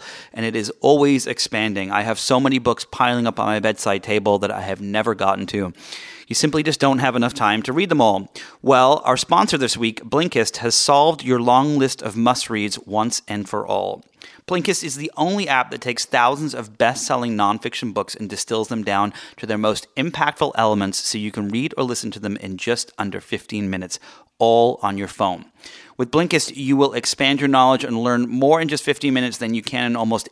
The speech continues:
any other way. Plus, you don't just have to read them, you can listen to them too. I like to listen to Blinkist when I'm in the car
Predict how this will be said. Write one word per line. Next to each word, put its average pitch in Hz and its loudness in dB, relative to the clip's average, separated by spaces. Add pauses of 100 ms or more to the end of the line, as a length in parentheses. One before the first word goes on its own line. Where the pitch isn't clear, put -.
any 147 0
other 120 0
way. 101 0 (300)
Plus, 151 2
you 123 -4
don't 143 4
just 156 -6
have 143 0
to 120 -2
read 139 2
them, 226 4
you 135 -4
can 131 -2
listen 113 0
to 110 -8
them 95 -4
too. 101 -2 (640)
I 156 2
like 180 2
to 170 -2
listen 156 -2
to 131 -4
Blinkist 131 -2
when 127 -2
I'm 113 -2
in 107 -6
the 101 -8
car 143 6